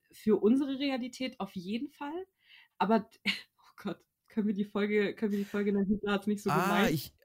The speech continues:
Speaker 2: ich, nee, nee, nee, nee, nee, nee, nee, ich verstehe völlig, was du meinst.
Speaker 1: Ja.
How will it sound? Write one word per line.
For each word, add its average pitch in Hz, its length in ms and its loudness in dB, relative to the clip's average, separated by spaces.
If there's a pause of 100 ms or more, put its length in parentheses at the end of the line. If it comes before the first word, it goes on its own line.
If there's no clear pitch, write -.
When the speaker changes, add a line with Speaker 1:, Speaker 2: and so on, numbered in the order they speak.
(120)
Speaker 2:
ich, 165 200 -2
nee, 156 240 4
nee, 165 180 4
nee, 226 120 2
nee, 240 120 0
nee, 196 200 2
nee, 139 160 0
nee, 117 160 0
ich - 180 -6
verstehe 123 320 -2
völlig, 120 340 -4
was 104 180 -6
du 131 80 -6
meinst. 131 520 -4 (360)
Speaker 1:
Ja. 208 280 -2